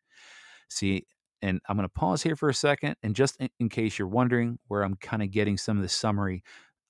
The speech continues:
I am getting a lot of this from Bible ref dot com. It's a wonderful resource. I absolutely love it. I highly recommend you check it out, and I'll put the, um, I'll put the link of this in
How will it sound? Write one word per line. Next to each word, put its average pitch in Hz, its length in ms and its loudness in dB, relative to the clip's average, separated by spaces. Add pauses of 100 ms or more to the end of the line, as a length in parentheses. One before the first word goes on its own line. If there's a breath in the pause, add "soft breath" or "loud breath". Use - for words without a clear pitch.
I 123 80 8
am 147 160 6
getting 117 300 6
a 101 80 2
lot 107 280 2
of 98 100 -2
this 92 260 0
from 92 400 0
Bible 107 340 6
ref 98 280 0
dot 90 240 -2
com. 95 400 -4
It's - 100 -12
a 110 40 -6
wonderful 113 600 0
resource. 98 600 0
I 98 80 0
absolutely 101 420 0
love 92 240 -2
it. 92 160 0 (180)
I - 60 -14
highly 107 260 -2
recommend 95 500 0
you 92 60 -2
check - 280 -4
it 90 100 -2
out, 90 320 0
and 101 100 -2
I'll 92 80 0
put - 280 -2
the, 92 340 0
um, 90 400 -2 (880 soft breath)
I'll 95 160 -2
put - 280 0
the 98 160 2
link 90 580 2 (640)
of 90 360 2
this 87 340 -2 (160)
in 95 360 2